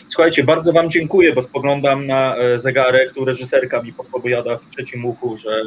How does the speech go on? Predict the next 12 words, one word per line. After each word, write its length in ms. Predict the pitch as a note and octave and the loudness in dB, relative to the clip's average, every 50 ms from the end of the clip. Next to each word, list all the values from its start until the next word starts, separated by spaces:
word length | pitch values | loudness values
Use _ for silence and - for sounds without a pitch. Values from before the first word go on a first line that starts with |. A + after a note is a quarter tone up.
| G#2+ G#2+ | -6 -10
niestety 460 | A2 A2 - - A2+ G#2+ - A#2 A2 | -12 -10 -8 -8 -8 -6 -6 -6 -6
już 480 | G#2+ G#2+ A2 G#2+ G#2+ G#2+ - - - G#2+ - | -4 -4 -4 -4 -4 -6 -6 -8 -10 -10 -6
czas. 340 | - A2+ G2 G2+ G#2+ - - - - - - - - | -2 -2 0 0 -2 -4 -8 -14 -12 -12 -12 -12 -4
Kabuko, 500 | - D3 C#3+ C3 D3 G3 G3+ - C#3 A#2+ | -2 0 2 4 4 4 4 4 2 2
drodzy 300 | - A#2+ A#2 A2+ A2+ A#2+ | 4 2 0 0 0 -4
słuchacze, 680 | - - A#2+ A2 - B2 A2+ A2 - B2 A#2+ A#2+ A#2+ A#2 A#2+ A#2+ | -8 -8 -6 -2 0 0 0 0 0 0 0 2 0 0 -4 -6
Kamila 340 | - C3 A#2+ C3 C3+ C3 B2 A#2 | -6 -4 -4 -2 0 -2 -2 -2
Bukowska, 520 | A#2 A2+ - C#3 C#3 - - - B2 A2 | -2 0 2 2 2 0 -2 -4 -4 -4
Krzysiek, 540 | - - - B2+ B2 - B2 A#2 G#2+ - - | -4 -6 -10 -8 -4 0 0 0 0 -2 -2
e, 40 | A#2+ | -2
m, 640 | A2+ A2+ A#2 A#2 A#2 A2 G#2 - A2 A2+ A2+ A2+ A2+ A2+ A2+ A2+ A2 | 0 0 0 0 0 0 -2 -4 -6 -10 -12 -8 -6 -2 -2 -2 -2
Będkowski, 640 | G#2+ A2 A2+ - - C#3 C#3 C3+ - - B2 A2 | -4 -6 -8 -4 -2 -2 -2 -2 -4 -10 -14 -14